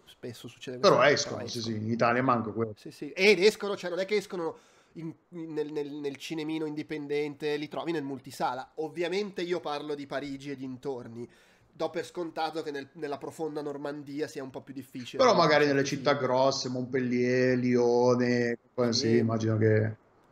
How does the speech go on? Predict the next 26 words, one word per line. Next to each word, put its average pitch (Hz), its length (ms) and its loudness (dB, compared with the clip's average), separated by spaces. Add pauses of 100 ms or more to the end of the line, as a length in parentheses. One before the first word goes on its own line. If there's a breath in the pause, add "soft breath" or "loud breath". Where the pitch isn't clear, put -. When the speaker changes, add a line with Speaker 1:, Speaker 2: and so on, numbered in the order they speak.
Speaker 1:
Marsiglia, 131 800 -10
cioè, 143 160 -12
sì, 151 160 -12
immagino 123 420 -10
di 117 80 -14
sì. 113 300 -18
Cioè, - 160 -8
però 151 160 -4
non, 135 260 -4
non 131 140 -8
ne 135 80 -6
ho 127 60 -6
veramente... 127 340 -10
Eh, 156 320 2
ma 123 120 -12
è - 40 -16
così 127 260 -14
pure 127 200 -12
in 123 80 -10
Italia, 127 400 -10
cioè, 120 340 -14
quello 127 180 -10
che 131 120 -8
esce 127 180 -8
a 127 40 -8
Milano, 131 680 -4